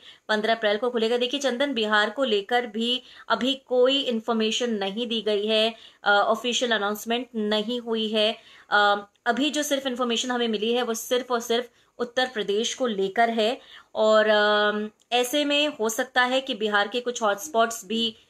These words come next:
यूपी के हॉटस्पॉट्स की तरह सील्ड कर दिए जाएं तीस अप्रैल तक और बाकी इलाकों को खोल दिया जाए, लेकिन अभी फिलहाल कुछ भी कहना मुश्किल है।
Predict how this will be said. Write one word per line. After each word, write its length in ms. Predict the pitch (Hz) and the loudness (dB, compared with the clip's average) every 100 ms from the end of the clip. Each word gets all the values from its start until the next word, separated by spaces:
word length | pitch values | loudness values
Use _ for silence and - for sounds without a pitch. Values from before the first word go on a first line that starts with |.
| - | -10
यूपी 260 | 214 233 240 | -6 -4 0
के 100 | 240 | 2
हॉटस्पॉट्स 480 | 220 - 220 214 | 0 0 0 0
की 100 | - | -6
तरह 440 | 220 208 220 220 226 - _ | -4 -2 2 2 0 -8 _
सील्ड 380 | - - 262 277 | -10 -2 0 0
कर 180 | - 254 | 0 -2
दिए 220 | 202 247 | 0 -2
जाएं 240 | 233 214 214 | 2 0 0
तीस 220 | 226 226 | -4 -4
अप्रैल 300 | - 202 208 | 0 0 2
तक 200 | 226 226 | 0 0
और 140 | 190 202 | 0 2
बाकी 280 | 165 - | 0 0
इलाकों 340 | 220 196 220 220 | 0 0 -2 -6
को 60 | |
खोल 220 | 214 208 190 | -6 -6 -2
दिया 180 | 196 | 0
जाए, 220 | 196 220 233 - - 233 | 2 0 0 -8 -8 -4
लेकिन 200 | 233 285 | -2 0
अभी 300 | 226 220 269 | 0 0 -2
फिलहाल 320 | 247 247 247 | 2 2 2
कुछ 240 | 247 202 | 0 -6
भी 160 | 208 294 | -2 0
कहना 540 | 277 254 214 226 226 202 | 0 2 2 2 0 -4
मुश्किल 380 | 202 - 226 | -6 -2 0
है। 200 | 226 262 | 0 -2